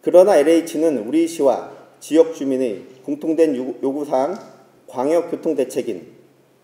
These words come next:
마북 아이씨에서 국도 사십삼 호선까지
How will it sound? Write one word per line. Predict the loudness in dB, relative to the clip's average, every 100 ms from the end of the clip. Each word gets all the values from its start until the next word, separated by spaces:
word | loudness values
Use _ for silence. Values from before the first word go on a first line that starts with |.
| _ _
마북 | 0 0 0 -2
아이씨에서 | 0 -2 -4 -6 -6 -10 -12 -20 _ _ _ _ _ _ _
국도 | -20 -4 0 0
사십삼 | 0 -2 -8 -10 -4
호선까지 | -4 -4 -2 -2 0 -6